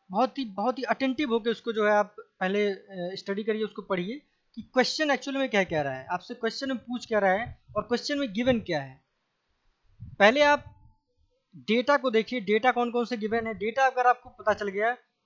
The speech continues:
तो अगर फार्मूला आपको याद है, तो आप जो है क्वेश्चन को सॉल्व कर लेंगे। ठीक है, तो पहले क्वेश्चन को ध्यान से पढ़िए। क्वेश्चन क्या कह रहा है? "The following observation were taken during a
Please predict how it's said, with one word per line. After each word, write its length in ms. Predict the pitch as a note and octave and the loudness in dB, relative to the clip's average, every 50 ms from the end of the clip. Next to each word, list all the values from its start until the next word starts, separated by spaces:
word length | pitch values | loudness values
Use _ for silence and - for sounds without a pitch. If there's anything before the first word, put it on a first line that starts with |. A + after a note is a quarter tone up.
| _ _ _ _ _ | _ _ _ _ _
तो 60 | A#3+ | -8
अगर 240 | A3 A3 G#3+ C4 C#4 | -6 -2 0 0 0
फार्मूला 400 | A#3+ - A3 A3 A3+ A#3 B3 B3+ | 2 4 4 4 4 4 4 4
आपको 200 | B3 A#3+ - A#3 | 4 4 4 4
याद 240 | A3 G#3 F#3+ F3+ D3+ | 6 6 6 6 4
है, 260 | D3 C3+ C3 - _ _ _ _ _ _ _ _ _ - - - - - _ _ _ _ _ _ _ - | 0 -8 -12 -14 _ _ _ _ _ _ _ _ _ -20 -20 -20 -20 -20 _ _ _ _ _ _ _ -12
तो 80 | A3 | -4
आप 240 | - A3 G#3+ B3 A#3 | 2 6 6 6 6
जो 100 | A3 B3+ | 6 2
है 60 | B3+ | 0
क्वेश्चन 300 | B3 B3+ A#3 - C4 A#3+ | 2 0 -2 -2 -2 -4
को 80 | A#3 G#3 | -2 0
सॉल्व 220 | F#3 G3 F#3+ E3+ | 2 2 2 2
कर 120 | E3+ F3+ D#3+ | 0 -2 -2
लेंगे। 360 | D3+ D#3+ E3 E3+ F3+ F#3 F#3+ _ _ _ _ _ _ _ _ _ _ _ _ _ _ _ _ _ | -2 -2 -4 -6 -8 -10 -12 _ _ _ _ _ _ _ _ _ _ _ _ _ _ _ _ _
ठीक 120 | - F3 F#3 | -6 -2 0
है, 240 | G#3 A#3 B3 - _ _ _ _ _ _ _ _ _ _ - | 0 -2 -2 -4 _ _ _ _ _ _ _ _ _ _ -6
तो 80 | C4 | -2
पहले 180 | A3 C4+ C#4 C4+ | 0 2 0 0
क्वेश्चन 400 | - - C#4 - - - D4+ C#4+ | 0 0 0 0 0 -2 -4 -2
को 80 | C#4+ | 0
ध्यान 220 | A3+ G#3+ G#3 G#3 G3 | 0 2 2 2 2
से 60 | G3 | 0
पढ़िए। 280 | G3 G3+ G3+ G3+ A3+ A#3+ | -2 -2 -2 -2 -4 -6
क्वेश्चन 380 | - - A#3 - - C#4+ C4+ | -4 -4 -4 -4 -4 -4 -2
क्या 140 | B3 A#3 G#3 | 0 0 0
कह 120 | F#3 F#3 | 2 2
रहा 100 | F3 F3 | 2 2
है? 160 | F3+ G#3+ B3 _ _ _ _ _ _ _ _ _ _ _ _ _ _ _ _ _ _ _ - - - - - _ _ - - - - _ _ _ _ _ _ _ _ _ _ _ _ _ _ E3 | 0 -2 -4 _ _ _ _ _ _ _ _ _ _ _ _ _ _ _ _ _ _ _ -20 -20 -20 -20 -20 _ _ -20 -20 -20 -20 _ _ _ _ _ _ _ _ _ _ _ _ _ _ -8
"The 180 | F3 B3+ B3+ | -6 -6 -4
following 480 | - - B3+ B3+ C4 C4+ C#4+ D#4+ D#4 A#3 G#3+ | -2 0 2 2 4 2 2 0 -2 -4 -4
observation 760 | G#3 F#3 F3+ G#3 G#3+ G3+ G#3+ A3+ - - F#3+ F#3 G#3 A3+ A3 - - _ _ _ - - - - - - _ _ _ _ _ _ - - - - _ - | -6 -4 -2 -2 -2 0 -2 -4 -4 -4 -6 -8 -8 -10 -14 -16 -20 _ _ _ -20 -20 -20 -20 -20 -20 _ _ _ _ _ _ -18 -18 -18 -14 _ -4
were 180 | G3 A3+ G#3+ - | -2 -2 -2 -2
taken 340 | A3+ A3 - B3+ C4 B3+ G#3+ | -4 -2 -2 -2 -2 -2 -2
during 380 | A3+ A3+ A3 A#3+ A#3 A#3 | -2 -2 0 0 0 0
a 0 | B3+ | -2